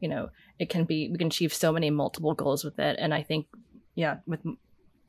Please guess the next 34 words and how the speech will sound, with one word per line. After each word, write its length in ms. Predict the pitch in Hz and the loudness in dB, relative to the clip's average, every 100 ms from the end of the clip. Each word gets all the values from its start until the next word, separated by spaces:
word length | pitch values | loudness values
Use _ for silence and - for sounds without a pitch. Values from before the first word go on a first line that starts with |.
| - | -4
kind 160 | 175 160 | 0 0
of 20 | |
experience 420 | - 165 160 160 | 2 2 2 4
I 180 | 175 170 | 4 4
had, 280 | 170 151 - | 2 -2 -2
it 80 | |
helps 300 | - 185 - | -2 -4 -2
me 140 | 165 156 | -2 -2
to 260 | - 160 | -2 0
understand 640 | - 170 165 - 170 165 156 | 2 2 0 2 2 4 2
what 160 | 165 - | -2 0
those 320 | 160 160 - - - - - - | 0 -2 -6 -16 -20 -20 -20 -2
components 520 | 185 - 170 156 - | 0 4 4 4 0
could 260 | - 156 - | -2 -2 0
be. 400 | 160 170 - - - - - | 0 0 -4 -8 -14 -16 2
But 160 | 247 208 | 2 6
will 120 | 240 | 6
you 240 | 247 262 | 6 4
just 320 | 285 254 - - - | 4 2 -2 -8 -4
share 320 | - 247 220 | 2 6 8
a 80 | 233 | 8
little 220 | 220 220 | 8 6
bit 160 | 214 214 | 6 6
about 380 | 208 196 190 - - - - - | 6 4 2 0 -8 -20 -6 2
what 140 | 202 | 4
you're 160 | 202 208 | 6 6
sug-, 280 | - 214 - - 185 - | 6 4 2 -8 -10 0
what 200 | 208 220 | 4 10
would 160 | 226 208 | 10 10
you 160 | 214 | 10
advise 400 | 202 208 196 202 | 10 8 8 8
if 100 | 196 | 8
there's 200 | 180 185 | 6 6
someone 420 | - 196 185 175 | 6 6 6 4